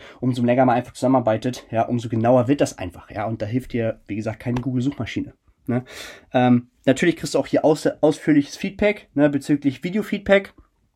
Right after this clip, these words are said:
Ähm, man schaut sich dementsprechend deine Übung an, ja,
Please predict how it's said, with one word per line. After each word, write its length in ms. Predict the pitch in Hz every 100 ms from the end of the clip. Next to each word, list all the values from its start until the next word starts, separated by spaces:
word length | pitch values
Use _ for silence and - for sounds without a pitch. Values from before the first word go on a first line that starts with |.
| _ _ _ -
Ähm, 240 | 120 123 123
man 140 | 131
schaut 240 | 151 151
sich 220 | 147 147 - - - - 147
dementsprechend 640 | 143 143 - 139 143 131
deine 160 | 131 131
Übung 280 | 156 165
an, 180 | 170 180 - _
ja, 220 | 123 139